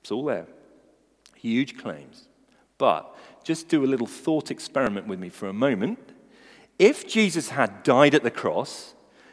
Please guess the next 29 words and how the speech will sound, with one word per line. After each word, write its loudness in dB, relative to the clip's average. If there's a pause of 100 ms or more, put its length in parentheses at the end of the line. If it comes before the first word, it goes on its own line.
(180)
been 2
buried, 4 (580)
and -4
then 6
his 2
body 4
had 4
rotted 4
away 6
in 4
the 4
normal 4
fashion, -6 (420)
what 0
would -2
we 0
have 2
made 0
of -6
all -6
those -2
claims? -10 (2250)
His -8
claims 0
would 0
have -4
died -2
with -4
him. -6